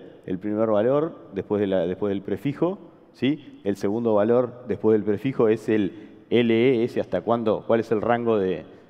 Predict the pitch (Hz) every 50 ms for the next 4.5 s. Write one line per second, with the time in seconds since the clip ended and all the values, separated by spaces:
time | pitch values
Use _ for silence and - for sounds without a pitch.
0 | _ _ - 92 104 113 113 - - 113 104 95 104 95 95 98 101 110 120 113
1 | 113 117 95 78 - - - - - - - - _ _ _ _ _ - 110 104
2 | - 101 104 98 85 - - - - - - - - - 98 87 - - - -
3 | - - 92 92 98 85 98 95 101 110 107 104 98 117 139 147 156 180 208 202
4 | - - - - - - 101 123 143